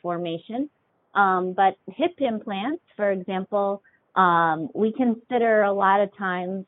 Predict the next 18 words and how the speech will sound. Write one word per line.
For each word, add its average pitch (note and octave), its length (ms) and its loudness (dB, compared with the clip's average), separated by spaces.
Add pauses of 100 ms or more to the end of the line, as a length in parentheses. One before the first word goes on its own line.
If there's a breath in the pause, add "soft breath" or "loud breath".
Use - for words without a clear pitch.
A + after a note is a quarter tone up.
the E3 420 0
composition G3+ 800 -4
of F3+ 140 -8
those F#3 340 0
implants F#3+ 580 -6 (440)
to G3 80 -6
kind G3+ 300 -2
of F3 220 4 (200)
be G#3 220 0
ones F#3+ 420 -4 (140)
that F3 120 0
are E3+ 140 -2
designed F3 560 -4
to F3+ 80 -8
hide F#3+ 460 -4 (100)
from C4 240 -4
the C4+ 140 -4
immune C4+ 340 -4